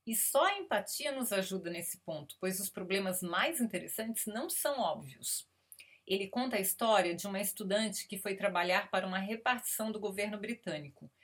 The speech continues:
A sua missão era descobrir por que se gastava tanto com pessoas machucadas por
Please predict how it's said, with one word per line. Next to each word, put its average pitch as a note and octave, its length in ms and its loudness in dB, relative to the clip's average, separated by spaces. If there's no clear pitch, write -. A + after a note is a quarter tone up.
A E3+ 100 -6
sua A#3 220 2
missão G3+ 580 0
era F#3+ 220 4
descobrir F#3+ 640 -4
por A3 200 -8
que G4 200 -2
se D#4+ 160 -2
gastava F#3+ 460 0
tanto D4 420 -2
com A3 160 -6
pessoas F3+ 420 -4
machucadas F#3+ 840 -2
por - 200 -12